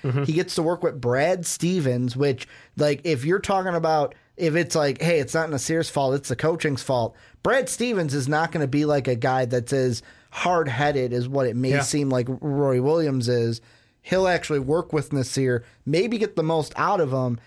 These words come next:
Speaker 2: in that year that we thought he'd be a project. That's with me more of, like, the Celtics is who can they take in that in this range is that they can develop and really, 'cause how many of these guys do you really say, like,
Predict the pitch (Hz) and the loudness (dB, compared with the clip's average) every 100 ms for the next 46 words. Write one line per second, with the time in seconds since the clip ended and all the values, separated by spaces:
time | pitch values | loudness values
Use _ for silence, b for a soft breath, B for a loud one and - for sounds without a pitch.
0 | b b 165 175 175 160 147 143 _ 151 | b b -2 0 2 2 2 0 _ -10
1 | 143 170 175 156 143 139 123 156 147 135 | -4 0 2 2 0 0 0 0 0 0
2 | 135 120 - 160 151 139 123 117 - b | 0 -2 0 0 0 2 0 0 -8 b
3 | b 135 143 220 240 - 190 170 151 170 | b -6 -2 0 -2 -2 0 0 -2 -2
4 | 156 147 143 131 135 117 120 - 123 120 | 0 0 0 0 -2 -2 -4 -2 -2 -2
5 | 117 - 131 - B B B - 240 240 | -6 -2 -4 -4 B B B -4 0 0
6 | 214 180 170 165 147 156 151 143 135 120 | 2 0 0 -2 0 -2 2 2 0 -4
7 | b b b _ 156 151 156 165 143 151 | b b b _ 0 2 0 0 0 0
8 | 151 143 127 139 117 131 120 147 - 143 | 0 0 0 0 0 -2 0 0 0 -2
9 | 139 120 110 - 123 110 95 - 131 117 | -2 -2 -4 -2 0 2 -2 -4 -4 -2
10 | 117 127 127 123 113 151 127 B B B | 2 2 2 0 0 -2 -2 B B B
11 | - 202 220 220 180 160 180 165 165 156 | -2 0 2 2 0 0 -2 0 2 2
12 | 143 147 147 139 147 151 131 151 143 127 | 0 0 0 2 0 0 0 0 2 0